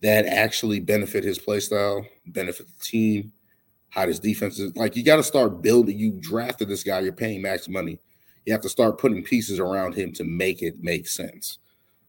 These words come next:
Otherwise, you're just wasting his time, really pissing him off, and he might ask for a trade.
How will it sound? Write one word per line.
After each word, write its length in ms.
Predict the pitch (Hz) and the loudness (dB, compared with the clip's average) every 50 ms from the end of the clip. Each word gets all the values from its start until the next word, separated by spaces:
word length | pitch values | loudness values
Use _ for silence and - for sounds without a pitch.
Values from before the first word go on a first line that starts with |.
| _ - | _ -2
Otherwise, 480 | - 123 113 113 101 101 98 95 87 | 2 2 4 4 4 4 4 2 2
you're 100 | - 104 | 0 -2
just 200 | 92 98 92 - | -2 -2 -2 -2
wasting 260 | 101 95 92 - - 85 | -2 -2 -2 -4 -4 -6
his 140 | 85 - | -6 -4
time, 460 | - - 107 104 98 98 95 90 110 - _ _ _ _ _ _ _ - | -2 -2 0 0 0 -2 -4 -6 -8 -12 _ _ _ _ _ _ _ -2
really 260 | 101 143 131 123 113 | 0 0 0 0 -2
pissing 320 | - 120 110 - - 87 | -2 -2 -2 -2 -2 -2
him 180 | 98 123 113 98 | 0 0 2 0
off, 240 | 92 92 90 - - | 0 -2 -2 -4 -4
and 80 | 90 | -6
he 80 | 95 104 | -4 -4
might 240 | 98 95 90 87 85 | -2 -2 0 0 0
ask 220 | 82 80 - - | 0 -2 -2 -6
for 120 | - 78 | -8 -10
a 40 | - | -10
trade. 320 | - - - - - - | -12 -14 -14 -16 -16 -20